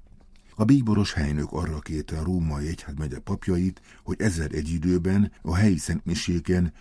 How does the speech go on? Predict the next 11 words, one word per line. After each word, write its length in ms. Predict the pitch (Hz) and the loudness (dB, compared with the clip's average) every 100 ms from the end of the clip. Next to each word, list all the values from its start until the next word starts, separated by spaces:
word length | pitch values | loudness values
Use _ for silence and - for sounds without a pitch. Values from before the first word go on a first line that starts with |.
| - - | -20 0
különleges 640 | - 139 76 76 78 73 - | 6 6 6 0 -2 -6 -2
fohászokkal 800 | 101 82 69 - 76 - 82 78 | 0 2 0 -6 -10 -8 -8 -2
kérjék 440 | 92 90 78 76 | 0 0 -2 -2
a 80 | 80 | 2
mindenség 600 | 101 95 76 69 82 78 | 4 4 2 -4 -6 -2
urának 440 | 90 78 78 80 | -2 -2 -4 -6
hatható 480 | - 98 - 78 85 | -4 -4 -4 -6 -6
segítségét. 1000 | - 76 69 67 - 73 69 71 62 - - - - - - | -6 -8 -8 -12 -12 -10 -10 -12 -14 -20 -20 -20 -20 -20 -20
Felkérése 720 | - 95 82 - 80 78 - 73 | -4 -2 -2 -2 -2 -2 -4 -6
így 240 | 78 71 | -6 -6
hangzott: 600 | - 71 65 60 - - | -8 -8 -8 -12 -16 -20